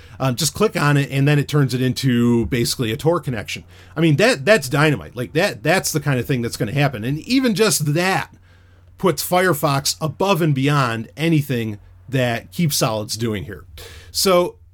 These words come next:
again, I, I mean, there's not even a whole lot of information to find out about Keep Solid. This is, this is very, I, I mean, that claim, they should not have allowed for that claim to go out. Like, never,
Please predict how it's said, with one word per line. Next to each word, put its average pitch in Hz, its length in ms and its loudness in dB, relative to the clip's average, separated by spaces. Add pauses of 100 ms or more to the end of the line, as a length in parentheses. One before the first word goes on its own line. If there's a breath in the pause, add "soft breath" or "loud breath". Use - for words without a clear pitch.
(160)
again, 175 280 0
I, 185 140 -6 (280)
I 196 60 -2
mean, 190 140 2
there's 196 160 2
not 240 160 4
even 214 160 0
a 156 60 0
whole 175 140 2
lot 165 180 2
of 165 40 2
information 147 440 0
to - 60 0
find 135 220 0
out 131 140 0
about 143 220 0
Keep 151 180 0
Solid. 156 400 2
This 214 220 0
is, 165 340 0 (440 loud breath)
this 226 120 0
is 170 60 0
very, 180 580 4
I, 160 220 -4
I 175 40 0
mean, 175 140 4
that 233 180 2
claim, 165 600 2
they 170 120 2
should 147 220 0
not 175 320 4
have 151 100 0
allowed 143 400 4
for 135 140 -4
that 123 200 0
claim 120 280 -2
to 107 60 -8
go 104 180 -2
out. 95 200 -6
Like, 113 180 -4
never, 151 600 2